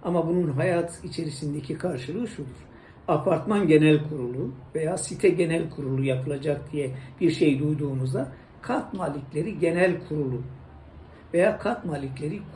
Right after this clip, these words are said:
kurulu yapılacağını anlamanız gerekir. Birinci videomda da söylediğim gibi bu konunun temel dayanağı ve çözüm yollarını öneren tek kanun altı yüz otuz dört sayılı kat mülkiyeti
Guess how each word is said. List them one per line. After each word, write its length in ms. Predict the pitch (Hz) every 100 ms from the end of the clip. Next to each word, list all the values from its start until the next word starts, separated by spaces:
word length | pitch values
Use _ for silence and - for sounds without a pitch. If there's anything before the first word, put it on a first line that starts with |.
| -
kurulu 520 | 175 170 180 151 - - -
yapılacağını 600 | 156 131 147 135 135 139
anlamanız 520 | 175 147 135 131 131 127
gerekir. 340 | 107 - - - - - - - - - - - - - - -
Birinci 360 | 175 175 180 254
videomda 420 | 208 202 185 208
da 60 |
söylediğim 580 | 156 151 147 151 208 262
gibi 300 | 151 135 180 - - -
bu 180 | 202 247
konunun 520 | 175 160 151 160 185 -
temel 460 | - 170 190 233 180
dayanağı 560 | 147 139 135 127 135 269 - -
ve 160 | 165 170 - - -
çözüm 460 | - 170 156 226 220
yollarını 540 | 180 156 160 156 175
öneren 480 | 175 175 175 165 156 -
tek 280 | 214 202 -
kanun 360 | 156 180 233 - - - -
altı 280 | 160 -
yüz 120 | 185 165
otuz 360 | 156 170 147
dört 160 | 170 180
sayılı 380 | - 139 160 190
kat 240 | 175 -
mülkiyeti 340 | 147 147 131